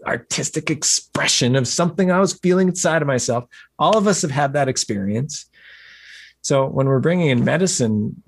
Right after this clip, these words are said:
songs or Icaros or whatever it is that's being brought into a space, it's, it's an extension of how we feel and relate and express in this world. So of, of course it's gonna impact us.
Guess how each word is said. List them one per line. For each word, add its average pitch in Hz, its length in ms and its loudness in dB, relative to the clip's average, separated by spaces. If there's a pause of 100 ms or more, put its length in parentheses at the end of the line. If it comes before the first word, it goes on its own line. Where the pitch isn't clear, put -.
songs 117 640 0
or 110 200 2
Icaros 117 640 -2
or 123 240 2
whatever 135 460 2
it 135 80 0
is 135 260 0
that's 120 120 -2
being 127 240 0
brought 131 200 2
into 123 280 -2
a 117 40 0
space, 147 480 0
it's, - 280 -6
it's - 420 -4
an 147 260 -2
extension 175 1300 0
of 151 180 0
how 143 460 -2
we 185 380 2
feel 208 680 0
and 175 180 0
relate 135 460 0
and 165 100 2
express - 680 -2
in 127 140 2
this 139 200 0
world. 110 460 0
So 127 180 -2
of, 127 140 -4
of 123 160 -4
course 160 400 0
it's 117 140 -6
gonna 110 180 0
impact 107 580 -4
us. - 340 -16